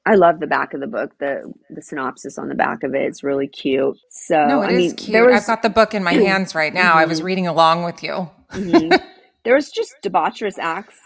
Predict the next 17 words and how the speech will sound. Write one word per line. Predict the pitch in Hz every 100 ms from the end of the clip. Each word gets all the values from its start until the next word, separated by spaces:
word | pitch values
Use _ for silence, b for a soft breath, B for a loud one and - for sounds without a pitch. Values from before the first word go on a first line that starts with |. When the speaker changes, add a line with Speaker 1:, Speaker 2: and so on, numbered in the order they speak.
| _
Speaker 1:
and | 185 160 -
people | - 233 415 349
just | 208 202 _ _
conduct | 190 165 165 -
themselves | 208 - 175 202
in | 160
a | -
poor | - 175 190
way. | 165 156 202 156
Like, | 143 143
it's | 131 - -
not | 180 202 -
like | 196 196
the | 185
nineteen | 160 160 180 160
fifties | 180 - 151 147
where, | 156 143 139